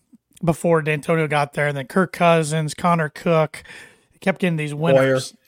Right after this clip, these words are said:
Speaker 1: And that Hoyer, yep, and, uh, these guys who just won. Weren't
Speaker 2: Yeah.
Speaker 1: flashy, but just won, made the next level.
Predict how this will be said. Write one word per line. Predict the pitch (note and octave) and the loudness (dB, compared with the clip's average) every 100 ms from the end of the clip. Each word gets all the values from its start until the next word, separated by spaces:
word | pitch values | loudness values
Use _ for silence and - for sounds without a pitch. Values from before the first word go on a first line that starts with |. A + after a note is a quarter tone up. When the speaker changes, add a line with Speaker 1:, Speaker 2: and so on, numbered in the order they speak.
| - | -14
Speaker 1:
And | D#3 | -12
that | C#3+ | -12
Hoyer, | - G3 F#3+ F3+ F#3 | 2 6 8 6 4
yep, | E3+ F3 - D#3 | 4 2 0 -8
and, | D3+ D#3 D#3+ D#3 | -6 -6 -8 -6
uh, | D3+ | -4
these | D#3+ | -4
guys | D3+ D#3 | -2 -4
who | E3 | -4
just | D#3 D3+ | -10 -8
won. | D3+ D#3 D3+ C3 - - | -4 -2 -2 -6 -12 0
Weren't | A3 A3+ | 0 0
Speaker 2:
Yeah. | G#3 | 0
Speaker 1:
flashy, | E3+ F3 - | 2 2 0
but | E3+ D#3 | 0 -2
just | D3+ | -4
won, | F3 F3+ F3 | 2 2 2
made | E3 E3 | 0 -2
the | D3+ | -4
next | D#3+ D#3 - | -4 -4 -4
level. | F3 E3 E3 | -2 2 0